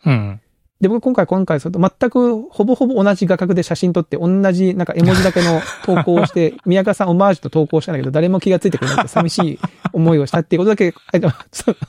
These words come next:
Speaker 2: お伝えしておきますけど。<laughs> いや、それはいいんですよ。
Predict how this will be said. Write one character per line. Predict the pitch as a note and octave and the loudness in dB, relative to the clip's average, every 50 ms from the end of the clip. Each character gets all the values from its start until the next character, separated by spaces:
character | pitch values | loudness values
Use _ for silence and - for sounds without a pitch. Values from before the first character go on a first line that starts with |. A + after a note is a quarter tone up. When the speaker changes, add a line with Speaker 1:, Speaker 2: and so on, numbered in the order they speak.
| _ - | _ -2
Speaker 2:
お | F#3+ F#3 | -2 -2
伝 | - - - G3+ - | 0 -2 -2 -2 -2
え | G#3+ | -2
し | - | -2
て | - | -4
お | - | -2
き | - G#3 | 0 0
ま | F#3 F3 - | 0 0 0
す | - - | -2 -4
け | - F#3 | -4 -4
ど。 | - G3 F3 - - | 0 0 0 0 -2
<laughs> | - - _ _ - - - F#3 - - - - - - - - - - - - - - - - - - - - - - - | -8 -20 _ _ -20 -18 -16 -16 -16 -14 -14 -12 -12 -14 -14 -12 -10 -10 -10 -8 -10 -12 -14 -16 -18 -20 -20 -20 -6 -4 -2
い | G#3 | -2
や、 | G3 | -2
そ | F#3 - - A3 | -2 -2 0 0
れ | A3 | 0
は | A#3 | 0
い | A3 | 0
い | |
ん | F#3 | -2
で | D3 | -4
す | - - | -8 -14
よ。 | - | -18